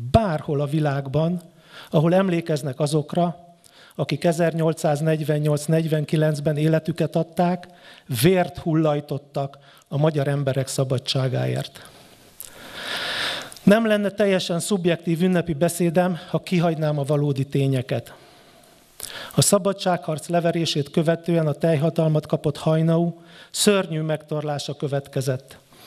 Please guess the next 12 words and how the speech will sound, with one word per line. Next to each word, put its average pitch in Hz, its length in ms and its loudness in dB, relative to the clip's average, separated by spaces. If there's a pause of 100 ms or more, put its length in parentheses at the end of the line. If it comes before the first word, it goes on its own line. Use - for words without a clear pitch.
(500)
Az 156 140 6
Aradon 180 340 2
kivégzett 165 520 -4
honvédtisztek 165 720 0
száma 165 360 2
tizenhat. 160 880 0 (920)
A - 80 0
nemzeti 185 480 2
emlékezet 165 540 0
méz-, 160 300 2
mégis 160 320 0
elsősorban 160 840 0